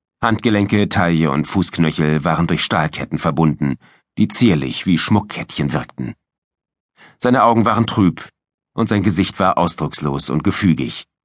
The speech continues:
aber seine Lippen bewegten sich wie die eines leicht schwachsinnigen Menschen, der sich anstrengt, komplizierte Informationen zu behalten.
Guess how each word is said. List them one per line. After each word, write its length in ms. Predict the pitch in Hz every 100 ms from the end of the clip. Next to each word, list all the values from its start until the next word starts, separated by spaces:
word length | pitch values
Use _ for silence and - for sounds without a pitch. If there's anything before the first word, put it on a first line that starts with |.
| _ _ _ _
aber 200 | - 98
seine 180 | 110 107
Lippen 320 | 110 - 82
bewegten 440 | 76 87 92 78
sich 260 | 73 71 -
wie 100 | 73
die 220 | 71 87
eines 300 | 57 64 -
leicht 300 | 80 80 -
schwachsinnigen 580 | - 90 - 80 76 78
Menschen, 480 | 80 85 - 76 69
der 120 | 76
sich 200 | 76 -
anstrengt, 580 | 82 87 - 76 67 -
komplizierte 640 | - 76 80 - 95 80
Informationen 680 | 67 71 78 76 - 95 71
zu 140 | -
behalten. 440 | 69 67 65 58